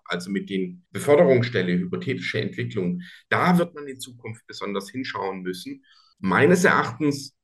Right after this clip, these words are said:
muss das immer noch möglich sein, wenn ich tatsächlich sage,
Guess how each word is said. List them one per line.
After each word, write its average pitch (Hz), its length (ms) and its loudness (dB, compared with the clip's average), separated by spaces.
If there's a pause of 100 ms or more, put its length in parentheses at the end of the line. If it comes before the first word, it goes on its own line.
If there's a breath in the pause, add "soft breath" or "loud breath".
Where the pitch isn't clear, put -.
muss 131 400 8
das 107 240 0
immer 123 260 -2
noch 104 200 -4
möglich 101 440 -2
sein, 175 600 -4
wenn 151 260 0
ich - 560 -10
tatsächlich 131 600 -2
sage, 101 500 -2